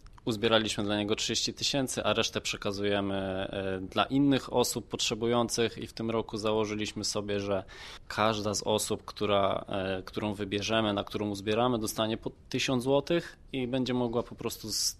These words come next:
tym zrobić, co zechce, wyjechać na jakiś turnus, przeznaczyć na rehabilitację, na jakiś sprzęt. Po prostu nie ma w tym roku, e, aż tyle pieniędzy, żeby podzielić tak naprawdę się większą sumą. Dlatego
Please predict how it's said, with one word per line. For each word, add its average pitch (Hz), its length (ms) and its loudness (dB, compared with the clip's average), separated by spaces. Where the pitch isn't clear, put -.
tym 107 180 -4
zrobić, 101 380 -6
co - 220 -2
zechce, 107 580 0
wyjechać 101 480 -2
na 107 80 -2
jakiś 101 280 -6
turnus, 104 640 -2
przeznaczyć 104 540 -4
na 110 100 0
rehabilitację, 110 800 0
na 107 140 0
jakiś 107 260 -4
sprzęt. - 640 0
Po 117 60 -6
prostu 120 380 0
nie 127 220 4
ma 131 140 6
w - 80 -2
tym 117 360 0
roku, 117 500 0
e, 104 220 -2
aż - 300 0
tyle 127 280 -2
pieniędzy, 113 420 -2
żeby 107 200 -2
podzielić 110 540 -2
tak - 180 -8
naprawdę 104 540 -2
się 104 200 -2
większą 107 500 -4
sumą. 127 420 -2
Dlatego 180 600 6